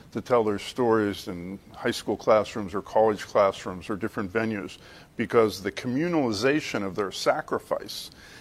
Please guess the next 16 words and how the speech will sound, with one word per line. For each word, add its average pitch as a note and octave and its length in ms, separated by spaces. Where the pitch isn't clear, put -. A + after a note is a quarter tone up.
is G2+ 200
healing D#3 420
for - 160
them, F#2+ 480
and A#2+ 120
it's A#2 120
certainly C#3 320
important A2 580
for A2 260
the G2 80
broader G#2+ 580
population, A2+ 880
uh, F#2 480
in G2 120
our E2+ 280
democracy G2+ 800